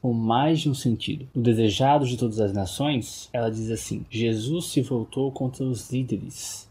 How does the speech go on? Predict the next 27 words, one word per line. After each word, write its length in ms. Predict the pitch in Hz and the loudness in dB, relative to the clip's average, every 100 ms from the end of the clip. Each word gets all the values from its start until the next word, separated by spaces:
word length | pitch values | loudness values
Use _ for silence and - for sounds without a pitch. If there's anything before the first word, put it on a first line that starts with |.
| - | -6
e 80 | 120 | -2
o 80 | 107 | -2
acusado 600 | - 110 101 117 139 131 | 0 -2 2 2 0 0
tornou-se 580 | 127 117 120 123 - 131 | 0 0 -2 -4 -2 -2
acusador. 840 | 143 131 120 101 92 110 - - - - - _ _ - | 0 0 2 0 -2 -6 -14 -18 -20 -20 -20 _ _ -12
Repreendeu-os 920 | - 120 127 120 110 117 147 151 - | -8 -4 -2 0 2 0 0 -4 -8
pela 320 | - 123 113 | -6 -4 -4
sua 340 | 107 - 123 113 | -4 -6 -4 -4
dure-, 380 | 110 107 107 - | -2 -2 -2 -2
dureza 360 | 117 120 131 143 | -2 2 2 0
de 80 | |
coração 640 | 135 139 127 - 120 123 131 - _ _ - | 0 -2 -2 -2 -2 -2 -4 -12 _ _ -2
e 60 | |
ignorância 500 | 127 123 117 113 139 | 0 2 2 4 2
das 140 | 135 104 | 2 2
Escrituras. 720 | - - - 92 - - - - - - _ - | -2 -8 -4 -4 -4 -12 -16 -20 -20 -20 _ -4
Declarou 480 | 113 117 107 139 139 | 0 2 4 4 2
que 120 | 120 | -4
tinham 280 | - 147 139 | -4 -2 -2
rejeitado 500 | 127 120 127 123 127 | 0 0 2 0 2
a 40 | |
palavra 480 | - 107 110 131 139 | 2 2 4 4 2
de 120 | 120 | -2
Deus, 440 | 104 - - - - - - - | -2 -6 -10 -14 -16 -20 -20 -8
da 160 | 110 95 | -2 0
mesma 460 | 98 101 131 143 151 | 0 0 0 0 0
maneira 600 | 147 120 104 110 127 | 0 0 0 -2 -4